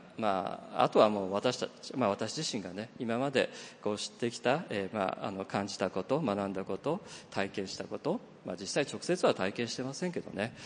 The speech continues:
まあ、それ、まあ、そういったものを、まあ、全てね、こう、えー、含まれるわけですけれども、何を感じたか、その博物館に立ってね。えー、それが、あの、「お国のために死にます」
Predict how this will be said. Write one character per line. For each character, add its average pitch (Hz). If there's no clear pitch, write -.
ま 175
あ、 -
そ 156
れ、 147
ま 139
あ、 110
そ 147
う -
い 120
っ -
た 139
も 135
の 170
を、 147
ま 104
あ、 -
全 127
て -
ね、 147
こ 95
う、 -
え 92
ー、 -
含 -
ま 156
れ 180
る 104
わ 120
け 139
で 95
す -
け -
れ -
ど -
も、 135
何 226
を 120
感 95
じ -
た 101
か、 -
そ -
の -
博 113
物 135
館 87
に 92
立 -
っ 131
て -
ね。 110
え 127
ー、 -
そ 160
れ 160
が、 165
あ 127
の、 101
「お -
国 160
の 180
た 175
め 196
に 151
死 117
に 95
ま 113
す」 -